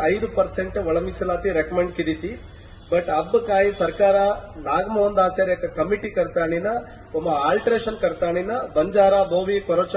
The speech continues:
ಕುರ್ಮಾರ್ ಲಾರ ಐವತ್ತೊಂಬತ್ತು ಜಾತಿಗಳನ್ನ ಸೇರಿಸ್ತಾಣಿನ ಐದು ಪರ್ಸೆಂಟ್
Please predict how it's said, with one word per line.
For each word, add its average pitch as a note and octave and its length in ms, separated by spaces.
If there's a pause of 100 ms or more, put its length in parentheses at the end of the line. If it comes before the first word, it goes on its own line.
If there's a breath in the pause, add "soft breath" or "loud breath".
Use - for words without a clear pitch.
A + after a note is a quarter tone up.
(100)
ಕುರ್ಮಾರ್ E3+ 400
ಲಾರ E3 280 (600 loud breath)
ಐವತ್ತೊಂಬತ್ತು G3+ 800
ಜಾತಿಗಳನ್ನ F#3+ 640
ಸೇರಿಸ್ತಾಣಿನ F3+ 680 (580 loud breath)
ಐದು A#3 240
ಪರ್ಸೆಂಟ್ G#3 520